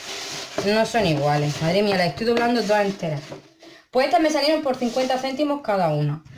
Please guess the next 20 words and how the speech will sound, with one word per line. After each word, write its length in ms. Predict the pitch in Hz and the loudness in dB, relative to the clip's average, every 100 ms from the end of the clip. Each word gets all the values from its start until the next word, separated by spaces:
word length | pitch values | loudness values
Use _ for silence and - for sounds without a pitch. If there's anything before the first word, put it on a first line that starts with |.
| - - - - - | -16 -16 -16 -12 -4
Y 120 | 240 | 2
esta 380 | 285 285 - 165 | 2 0 -2 -2
sí 320 | - - 247 262 | -4 -4 0 2
es 180 | 247 | 4
la 140 | 190 175 | 4 4
blanca, 460 | 196 226 226 240 | 4 2 0 0
la 140 | 226 208 | 2 2
típica 360 | 214 233 240 | 0 0 0
blanca, 460 | 247 277 285 - 294 370 - - - - | 0 0 -2 0 -2 -2 -10 -16 -4 4
pero 400 | 277 294 349 403 - - - | 6 6 4 0 -10 -18 -2
por 180 | 208 | 0
aquí 440 | 202 196 226 208 160 - - - _ _ - | 2 2 0 0 -2 -12 -20 -20 _ _ -6
lleva 420 | 190 233 196 160 | 2 4 4 2
como 200 | 165 165 165 | 2 2 2
una 220 | 185 202 | 2 2
raya 540 | 214 240 262 247 285 381 - _ _ _ - - - - - | 2 2 2 4 2 0 -10 _ _ _ -20 -14 -14 -10 -6
y 100 | 202 | -2
por 160 | 240 | 0
aquí, 320 | 233 226 247 - - - | 0 -2 -4 -6 -12 -2
pues, 200 | 156 | -2